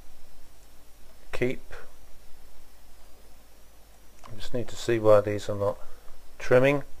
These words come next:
and usually it's because the curve and surface is a bit short. So what we do there is take extend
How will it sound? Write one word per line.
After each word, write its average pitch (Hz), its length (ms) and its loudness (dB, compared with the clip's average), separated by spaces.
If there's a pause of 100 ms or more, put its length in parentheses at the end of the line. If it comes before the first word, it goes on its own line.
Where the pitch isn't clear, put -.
(360)
and 113 140 -6
usually 107 320 0
it's - 100 -4
because - 480 -4
the 90 300 -2 (160)
curve 95 240 2
and 85 100 -6
surface - 380 2
is - 40 -8
a - 120 -4
bit - 100 -6
short. - 500 2
So 92 340 4 (420)
what - 100 -2
we 62 80 -4
do 95 220 -2
there 92 320 4
is 87 140 -8
take - 380 -2
extend 113 760 0